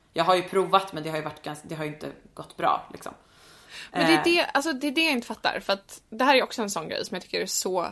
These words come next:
Speaker 2: förvirrande, eh,
Speaker 1: Ja.
Speaker 2: och som jag frågar om hela tiden. På engelska så säger man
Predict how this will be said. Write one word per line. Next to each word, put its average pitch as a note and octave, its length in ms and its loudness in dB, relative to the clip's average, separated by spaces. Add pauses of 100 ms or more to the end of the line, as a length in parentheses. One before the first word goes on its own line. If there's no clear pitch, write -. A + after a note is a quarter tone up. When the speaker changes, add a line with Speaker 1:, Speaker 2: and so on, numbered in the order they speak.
Speaker 2:
förvirrande, G3 720 -4 (320)
eh, G3+ 80 -2
Speaker 1:
Ja. F#3+ 360 6
Speaker 2:
och G#3 140 0
som G3+ 140 -2
jag F#3+ 100 -2
frågar F3 220 -2
om E3 80 -8
hela F#3 220 -6
tiden. - 320 -8 (1700)
På D#4+ 240 2
engelska G#3+ 600 0
så A3+ 120 -2
säger G3+ 280 2
man F#3+ 360 -2